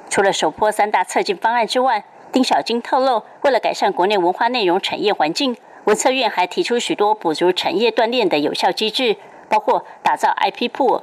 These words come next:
原创文本题材库，汇聚在地获奖及多元内容，以类型分门别类，让台湾原生内容更容易被开发商及投资人看见，提升艺员多用的机会。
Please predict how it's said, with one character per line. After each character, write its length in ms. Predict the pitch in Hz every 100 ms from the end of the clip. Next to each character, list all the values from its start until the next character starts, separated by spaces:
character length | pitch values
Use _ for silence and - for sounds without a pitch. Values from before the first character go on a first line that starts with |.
| -
原 160 | 180 190
创 220 | 254 180
文 120 | 202
本 160 | 196 -
题 140 | - 170
材 180 | 175
库， 320 | 170 - 254 - - - -
汇 120 | 254
聚 160 | 254
在 200 | 202 226
地 240 | 202 214 175
获 180 | - 220
奖 260 | 180 -
及 140 | - 170
多 160 | 180
元 140 | 165 185
内 160 | 180
容， 320 | 160 160 175 - - - -
以 80 |
类 180 | 185 214
型 220 | 185 185
分 120 | 180 226
门 200 | 165 165
别 160 | 170
类， 240 | 226 226 - - - -
让 200 | 254 214
台 140 | -
湾 140 | 190 202
原 120 | 185
生 200 | 269 294
内 100 | 254
容 240 | 165 170
更 140 | 262 202
容 160 | 170
易 80 | 214
被 140 | 214
开 160 | 185 214
发 180 | 202 202
商 280 | - 214 208
及 120 | 170
投 160 | 185
资 180 | 165 226
人 160 | 160 170
看 180 | - 208
见， 300 | 294 240 196 -
提 140 | - 196
升 240 | 240 247
艺 60 | 254
员 280 | 170 165 190
多 160 | 202
用 140 | 196 165
的 80 |
机 180 | 160 214
会。 300 | 208 254 175